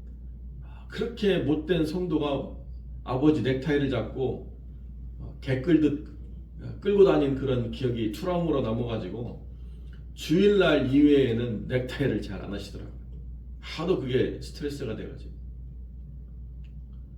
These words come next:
자기는 절대로 목사가 되고 싶지 않았대요. 그런데 남겨진 가르침이 뭐냐? 그렇게 모욕을 받고도 또 강단에 올라가서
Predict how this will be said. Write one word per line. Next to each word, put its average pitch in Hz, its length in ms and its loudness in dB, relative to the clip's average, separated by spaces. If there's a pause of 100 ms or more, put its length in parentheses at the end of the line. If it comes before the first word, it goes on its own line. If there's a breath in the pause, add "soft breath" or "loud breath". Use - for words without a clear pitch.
(1800 soft breath)
자기는 196 360 8
절대로 220 520 10
목사가 165 580 4
되고 147 180 2
싶지 - 220 -2
않았대요. 113 440 -4 (1400)
그런데 - 760 6
남겨진 196 960 10 (680)
가르침이 208 540 6
뭐냐? 131 500 2 (340 loud breath)
그렇게 240 1080 4 (260 loud breath)
모욕을 175 460 12
받고도 151 760 4 (460)
또 202 140 8
강단에 165 380 6
올라가서 131 840 2